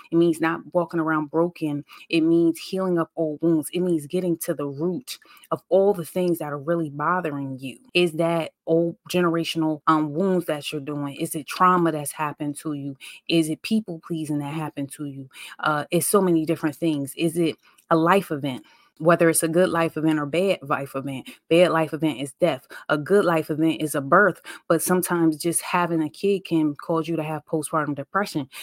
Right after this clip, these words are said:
But the birth is great. Like, it's just so many things that can cause you to lead you to overwhelm, can lead to the burnout. But you have to get to a point. How can I heal up? How can I, um, have more self-love? And I thought this was really good, too,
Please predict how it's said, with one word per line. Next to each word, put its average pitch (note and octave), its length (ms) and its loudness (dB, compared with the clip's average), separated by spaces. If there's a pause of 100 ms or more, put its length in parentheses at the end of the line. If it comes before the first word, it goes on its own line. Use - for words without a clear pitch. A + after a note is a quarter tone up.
(120)
But D#3+ 200 0
the C#3 80 -4
birth F3 320 2
is D3 160 -6
great. F3 440 -2 (220)
Like, D#3 180 0
it's - 220 0
just - 220 -4
so F#3 120 4
many F3+ 220 2
things E3+ 360 0
that D#3 140 -8
can - 120 -4
cause E3+ 360 0
you D#3+ 180 -4
to D3+ 220 -10
lead F3 300 -6
you E3+ 80 -6
to - 140 -8
overwhelm, D3 500 -4
can D3+ 240 -4
lead E3+ 240 -4
to F3 120 -6
the C#3+ 60 -8
burnout. C#3 420 -4 (200)
But D#3 180 -2
you F#3+ 100 0
have E3 200 -4
to E3 80 -6
get D#3 200 -6
to D3+ 160 -14
a - 140 -18
point. F3+ 220 -2
How F3+ 220 -4
can F3 180 -2
I D3+ 160 -2
heal F3+ 340 -2
up? E3 200 0 (220)
How E3 200 4
can E3 400 -2
I, D#3 300 -2
um, D3 460 -6
have F3 200 0
more D#3 160 -2
self-love? C#3 580 -4 (320)
And F3+ 80 2
I F3+ 60 6
thought A3 240 2
this A3+ 180 4
was F3+ 160 -2
really E3 260 -2
good, D#3 260 -2
too, D#3 400 -4